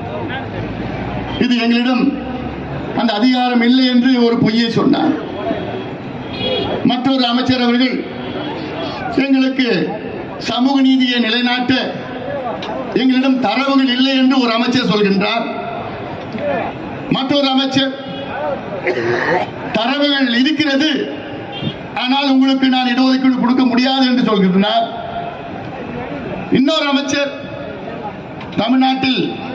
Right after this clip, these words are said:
டாஸ்மாக் சரக்கில கிக்கு கிடையாது" என்று ஒரு அமைச்சர் பேசுகிறார். இப்படியெல்லாம் சட்டமன்றத்தை கேலியாக,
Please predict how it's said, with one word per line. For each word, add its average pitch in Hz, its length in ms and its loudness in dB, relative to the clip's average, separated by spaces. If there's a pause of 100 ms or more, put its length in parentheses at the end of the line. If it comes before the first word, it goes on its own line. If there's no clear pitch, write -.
(640)
டாஸ்மாக் 254 680 0
சரக்கில 247 360 0 (240)
கிக்கு 262 320 2
கிடையாது" 262 500 2
என்று 240 220 4
ஒரு 233 120 2
அமைச்சர் 214 400 0
பேசுகிறார். - 460 0 (1900)
இப்படியெல்லாம் 285 720 2 (1080)
சட்டமன்றத்தை 285 920 0 (320)
கேலியாக, 254 840 2